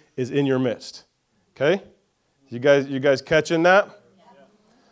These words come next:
So we, he wants us to live from heaven to earth, from the inside out. All right? So that's, that's where I think from with everything that we're going after here.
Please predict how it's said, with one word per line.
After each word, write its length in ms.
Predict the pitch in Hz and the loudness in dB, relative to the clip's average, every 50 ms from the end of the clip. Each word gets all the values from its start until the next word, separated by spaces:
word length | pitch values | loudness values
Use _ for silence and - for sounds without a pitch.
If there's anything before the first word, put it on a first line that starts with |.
| _ _ | _ _
So 300 | - - 160 165 160 156 | -10 0 4 4 6 6
we, 260 | 160 160 160 185 165 | 6 4 2 2 2
he 60 | 165 | 2
wants 240 | 160 170 175 160 160 | 4 4 4 2 2
us 80 | 156 | -4
to 100 | - 160 | -4 -2
live 260 | 151 160 165 151 165 - | 2 2 2 2 2 -2
from 260 | - 170 170 160 151 | 0 2 2 2 4
heaven 300 | 156 165 160 147 156 147 | 4 4 4 4 2 0
to 80 | 135 147 | 0 2
earth, 380 | 160 160 170 175 175 175 - | 4 4 6 6 6 4 2
from 160 | - 156 147 139 | -2 -4 -4 -4
the 160 | 131 - 143 | -4 -4 -4
inside 440 | 151 143 135 - 156 143 143 139 139 | -4 -4 -4 -2 0 2 2 2 0
out. 340 | 131 107 - - - - _ _ _ _ _ _ _ _ _ _ _ - | -2 -4 -6 -14 -20 -20 _ _ _ _ _ _ _ _ _ _ _ -8
All 80 | 113 | -4
right? 320 | 120 131 143 151 151 - - _ _ _ _ | -2 0 0 -2 -2 -6 -16 _ _ _ _
So 200 | - - 139 139 | -8 -4 -4 2
that's, 400 | 135 147 160 165 165 - - - _ _ _ _ _ - | 6 8 6 6 6 2 -12 -12 _ _ _ _ _ 2
that's 260 | 143 160 175 170 - | 4 4 4 4 4
where 200 | 175 185 185 190 | 4 6 6 8
I 200 | 180 180 175 175 | 8 8 8 6
think 420 | 160 - - - 208 190 190 180 - | 4 0 -2 2 4 4 4 2 0
from 600 | - - - 190 185 180 170 147 127 117 - - _ _ _ _ _ _ _ - - | -6 -2 4 6 6 8 8 6 4 2 -4 -12 _ _ _ _ _ _ _ -16 -4
with 180 | - 143 135 - | -4 -4 0 2
everything 420 | 160 165 165 165 160 180 180 170 | 2 4 4 4 2 4 2 2
that 100 | 175 175 | 2 2
we're 60 | 160 | 0
going 360 | 151 127 147 165 165 160 147 143 | 0 4 6 6 8 8 6 6
after 300 | 131 120 - - 123 117 | 4 2 0 -4 -8 -6
here. 280 | 127 123 110 95 80 | -4 -4 -4 -4 -6